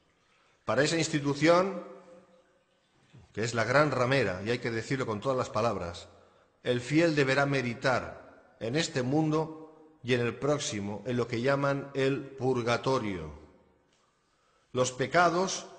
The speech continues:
deben ser expiados. Esto puede hacerse en este mundo mediante tristezas, miserias y tribulaciones de esta vida y, sobre todo, mediante la muerte.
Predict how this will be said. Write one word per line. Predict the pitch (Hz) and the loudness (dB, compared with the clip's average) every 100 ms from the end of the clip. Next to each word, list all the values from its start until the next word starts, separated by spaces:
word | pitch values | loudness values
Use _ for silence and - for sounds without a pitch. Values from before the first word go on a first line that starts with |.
| - - - _ | -20 -20 -20 _
deben | 113 143 156 147 | 2 4 4 0
ser | - 156 170 156 - - | 2 4 4 0 -12 -8
expiados. | 120 117 - 123 120 151 139 113 120 - - - - _ _ _ - | -6 -4 -6 -2 2 4 4 0 -4 -8 -16 -20 -20 _ _ _ -2
Esto | 143 143 160 139 - | -2 -2 -4 -4 -2
puede | 147 147 143 | 0 2 2
hacerse | 131 147 139 131 | 2 0 0 -2
en | 120 | -2
este | 143 131 | -2 -2
mundo | 120 151 143 120 | 0 0 0 0
mediante | 113 123 139 131 | 0 0 -2 -4
tristezas, | 110 107 - 147 147 147 139 - - - - - | -4 -6 -2 -2 -2 -2 -4 -6 -12 -20 -20 -8
miserias | 113 110 - 143 139 139 135 - | -6 -2 0 0 2 -2 -2 -6
y | 127 | -8
tribulaciones | 123 123 113 110 107 135 131 120 | -8 -6 -4 -2 -2 -4 -4 -2
de | 135 | -2
esta | 131 113 | -2 -4
vida | 120 123 120 117 - - - | -2 -2 -2 -4 -14 -20 -12
y, | 127 | -8
sobre | 120 123 104 104 | -4 -2 -2 -2
todo, | 101 131 127 131 | 0 0 0 -2
mediante | 110 107 110 123 123 | -4 -4 -2 -2 -2
la | 110 107 | -2 0
muerte. | 120 110 98 82 | 0 -2 -4 -12